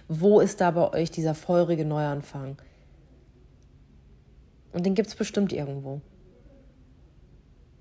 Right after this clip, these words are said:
Oder wo sträubt ihr euch halt eben immer noch? Wo ist da immer noch so eine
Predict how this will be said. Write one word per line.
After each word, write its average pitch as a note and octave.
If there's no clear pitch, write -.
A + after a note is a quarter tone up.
Oder F3+
wo F#3+
sträubt G#3
ihr G#3
euch G3+
halt G3
eben F#3
immer F3
noch? C#3+
Wo F3
ist -
da F#3+
immer A3
noch G#3
so -
eine F3+